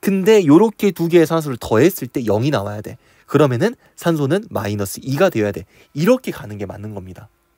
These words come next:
여기에서 진짜 여러분들이 많이 실수하는 게 어, 수소는 일이고 산소는 마이너스 이니까 일, 마이너스 이. 선생님 저 잘했죠. 잘못한 겁니다. 답은 맞았는데 풀이 과정이 완전 잘못된 거예요. 왜 그러냐면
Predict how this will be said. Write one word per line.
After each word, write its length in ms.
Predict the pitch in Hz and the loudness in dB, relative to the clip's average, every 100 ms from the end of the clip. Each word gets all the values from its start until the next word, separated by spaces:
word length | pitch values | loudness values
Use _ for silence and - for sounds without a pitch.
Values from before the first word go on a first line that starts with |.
| _ _ _ _ _ _ - | _ _ _ _ _ _ 2
여기에서 580 | 139 190 240 190 180 101 | 4 4 2 2 0 -2
진짜 380 | - 254 277 262 | -6 -8 0 0
여러분들이 380 | 127 143 156 143 | 2 0 -2 -6
많이 200 | 104 113 | -6 -8
실수하는 420 | 151 190 190 131 | -8 -6 -4 -2
게 200 | 104 117 - - - | -2 -4 -4 -18 -10
어, 140 | - 262 | -4 -2
수소는 440 | 320 339 339 311 | 0 2 2 2
일이고 340 | 226 254 202 190 | 0 0 0 -2
산소는 360 | 269 269 247 | -4 -4 -2
마이너스 380 | 147 123 165 160 | 0 0 0 -4
이니까 160 | 139 156 | -6 -6
일, 180 | 240 247 | -2 0
마이너스 460 | 127 139 175 170 175 | 2 2 2 -2 -4
이. 100 | 110 _ _ | -6 _ _
선생님 340 | 247 254 247 | -8 -4 -4
저 80 | 190 | -6
잘했죠. 480 | - 120 127 - 101 _ _ _ | -6 -6 -6 -6 -10 _ _ _
잘못한 480 | - 120 147 208 127 | -6 -2 0 0 -4
겁니다. 340 | 98 90 92 _ _ _ _ | -8 -12 -16 _ _ _ _
답은 320 | - 131 208 | -4 2 2
맞았는데 440 | 165 107 110 107 113 | 2 -2 -6 -6 -8
풀이 220 | - 220 | -8 -4
과정이 260 | 156 113 | -4 -4
완전 380 | 104 107 123 190 | -6 -6 -2 -4
잘못된 400 | 139 101 101 98 | -4 -10 -12 -12
거예요. 220 | 90 - - _ _ _ _ _ | -14 -16 -18 _ _ _ _ _
왜 220 | 147 240 | 4 4
그러냐면 640 | 214 117 110 95 117 110 | 2 -4 -4 -4 -4 -4